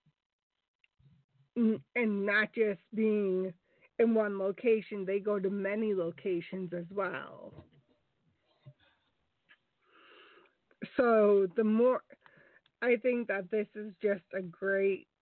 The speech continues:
thing Disney's doing on top of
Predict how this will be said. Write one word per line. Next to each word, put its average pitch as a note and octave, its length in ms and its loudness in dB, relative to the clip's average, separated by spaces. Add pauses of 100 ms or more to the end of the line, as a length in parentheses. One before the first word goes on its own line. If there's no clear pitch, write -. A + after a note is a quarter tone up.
thing F#3 480 2 (1400)
Disney's G#3 560 2 (100)
doing F#3 560 0 (100)
on F#3 240 -8
top F3+ 300 -8
of F#3 240 -2